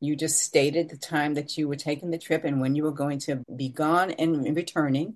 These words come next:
But you got me at Pawn Attacked King.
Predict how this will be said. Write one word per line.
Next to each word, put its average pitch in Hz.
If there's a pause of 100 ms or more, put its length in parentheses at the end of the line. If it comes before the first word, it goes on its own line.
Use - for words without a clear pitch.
But 165
you 196
got 208
me 170
at 147
Pawn 214
Attacked 190
King. 135